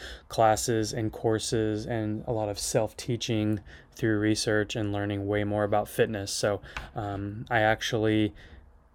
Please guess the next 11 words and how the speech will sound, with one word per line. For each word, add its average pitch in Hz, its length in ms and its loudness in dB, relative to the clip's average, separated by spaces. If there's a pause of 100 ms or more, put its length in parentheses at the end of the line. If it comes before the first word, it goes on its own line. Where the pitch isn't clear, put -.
(220)
once 120 360 2
I 117 80 2
graduated 110 640 4
residency, 110 960 2
I 110 160 -2
was 104 180 -2
overweight. 107 680 2
My 107 160 -6
diet 107 380 2
was 104 160 -6
terrible. 110 640 0